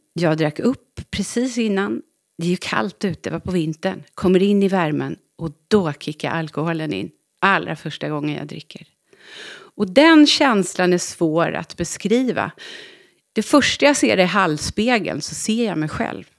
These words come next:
Och då ser jag att där är ju en tjej som ser helt okej ut.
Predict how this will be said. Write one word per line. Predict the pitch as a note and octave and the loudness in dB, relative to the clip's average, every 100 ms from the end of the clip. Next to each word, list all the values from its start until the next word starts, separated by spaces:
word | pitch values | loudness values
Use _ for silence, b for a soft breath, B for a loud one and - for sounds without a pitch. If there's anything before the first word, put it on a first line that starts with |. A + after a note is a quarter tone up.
| _ b b b b b - | _ b b b b b -10
Och | E3+ | -6
då | D#3+ C4 | -4 -4
ser | - - B3 B3 | -4 -4 -2 -2
jag | F#3 D3 D3+ - _ _ _ F3+ | -2 -4 -8 -14 _ _ _ -16
att | - | -14
där | - E3 G#3 B3+ | -8 -4 -4 -6
är | F#3 F3+ | -6 -6
ju | E3+ E3+ | -6 -6
en | F#3 | -8
tjej | E3 - F3 D#3+ | -8 -10 -10 -10
som | - C4 | -8 -8
ser | C4 G3+ | -8 -8
helt | D#3 D3+ - - | -8 -10 -12 -16
okej | - - B3+ C#4 F#3+ | -16 -10 -8 -6 -6
ut. | - B3+ - - | -6 -6 -8 -16